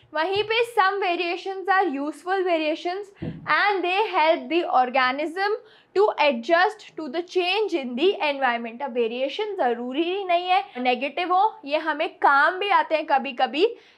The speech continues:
And some variations do not help the organism to adjust in the changes in the environment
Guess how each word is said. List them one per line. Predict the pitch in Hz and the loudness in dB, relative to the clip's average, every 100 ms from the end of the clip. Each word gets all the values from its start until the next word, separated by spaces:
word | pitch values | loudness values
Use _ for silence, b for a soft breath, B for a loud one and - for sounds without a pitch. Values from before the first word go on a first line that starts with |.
| - | -2
And | 294 349 | 0 0
some | 359 370 403 | 2 2 2
variations | 415 381 359 370 370 392 415 311 | 0 -2 -2 -4 -6 -10 -10 -6
do | 302 | -2
not | 302 339 359 320 | 4 4 2 -2
help | 285 247 | -4 -2
the | 320 | -2
organism | 302 254 247 254 269 311 330 370 | -2 0 -2 -2 -6 -8 -6 -4
to | 392 | -2
adjust | 262 226 214 269 339 - - 277 | -2 -4 -4 0 0 -2 -12 -10
in | 254 | -4
the | 277 415 494 B B B _ | 2 2 2 B B B _
changes | 415 440 427 453 | 0 0 0 0
in | 370 339 | 0 0
the | 339 285 | 0 2
environment | 262 233 240 349 | 0 0 -2 -6